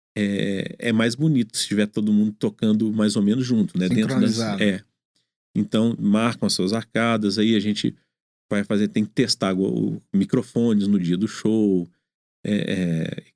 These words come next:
Speaker 1: equi-, equilibrar pra que isso realmente fique, é, é, nu-, numa qualidade pra, pra quem vai assistir.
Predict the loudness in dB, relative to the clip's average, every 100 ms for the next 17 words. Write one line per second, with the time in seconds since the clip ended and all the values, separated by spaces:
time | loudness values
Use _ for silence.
0 | -6 2 2 4 2 0 -2 -2 0 0
1 | 0 0 2 0 -2 -2 0 0 0 0
2 | 2 -2 0 -4 -2 0 0 -2 0 0
3 | 0 0 2 2 2 2 0 -2 0 0
4 | 0 2 2 4 2 0 -2 -4 0 0